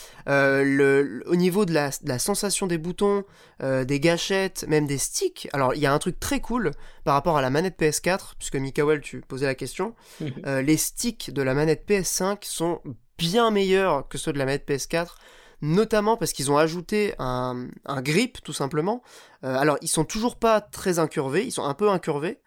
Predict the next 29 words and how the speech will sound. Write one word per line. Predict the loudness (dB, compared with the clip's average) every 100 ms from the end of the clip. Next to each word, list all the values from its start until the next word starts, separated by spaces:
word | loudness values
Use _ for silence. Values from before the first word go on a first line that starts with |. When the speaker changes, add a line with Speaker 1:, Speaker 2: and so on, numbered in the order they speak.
| -20 -20 -20 -20 _
Speaker 1:
mais | -2 0
surtout, | 0 0 -2 -4
ils | -4 0 0
accrochent | 0 0 0 0
beaucoup | -2 -2 0 0
moins | 2 0
et | -2
ils | -4
glissent | -4 -4 -4 -8
plus | -4 0 0
sous | 0 -2
le | 0
doigt. | 2 2 0 -12 -20 -4
C'est | 0
un | 0
truc | -2
que | -2
j'avais | 0 0
vraiment, | 0 0 2 4 4
euh, | 4 2 0 -4
sur | -6 -2
la | 2
manette | 2 2
P | 0
S | -2
quatre | -2 -4
qui | -6
me | -6 -4
saoulait. | -4 -2 2 2